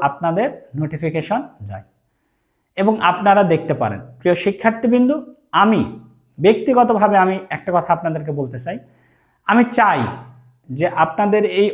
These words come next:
অঙ্কগুলো একেবারে খুব সুন্দরভাবে আপনাদেরকে বোঝানোর জন্য, একবারে সাবলীল, সহজ ভাষায় যদি আপনারা বুঝতে পারেন,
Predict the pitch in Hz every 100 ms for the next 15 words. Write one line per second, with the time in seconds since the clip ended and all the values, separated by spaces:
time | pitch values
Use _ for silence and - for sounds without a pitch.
0 | 147 175 190 208 220 254 - 220 226 285
1 | 220 143 107 - - 277 269 - 262 262
2 | 269 262 247 185 190 190 175 180 175 160
3 | 170 147 127 135 127 117 107 104 - -
4 | 208 240 226 - 220 240 208 170 - -
5 | 240 262 247 156 156 - 110 - _ _
6 | _ _ _ _ _ _ - 165 190 196
7 | 208 202 185 185 214 214 220